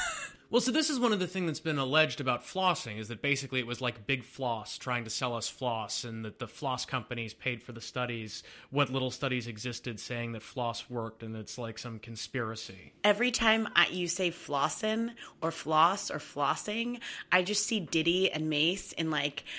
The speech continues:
Speaker 2: a late nineteen nineties, like, hip-hop video, just, like, doing the Harlem Shake, like, flossin'.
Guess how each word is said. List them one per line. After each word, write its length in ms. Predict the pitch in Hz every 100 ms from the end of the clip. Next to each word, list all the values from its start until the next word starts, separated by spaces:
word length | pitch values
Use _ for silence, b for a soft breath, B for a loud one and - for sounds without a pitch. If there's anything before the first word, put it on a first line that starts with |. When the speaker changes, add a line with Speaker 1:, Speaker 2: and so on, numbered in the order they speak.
| B B
Speaker 2:
a 60 | 170
late 320 | 170 175 170
nineteen 440 | 160 156 - 180
nineties, 500 | 165 156 156 156 156
like, 200 | 160 151
hip-hop 440 | 147 151 - 185 -
video, 440 | 190 190 185 190
just, 200 | 185 170
like, 380 | 123 131 - -
doing 220 | 170 160
the 60 | 151
Harlem 300 | 147 156 156
Shake, 460 | - 151 160 185
like, 160 | - -
flossin'. 640 | - 71 - - 67 67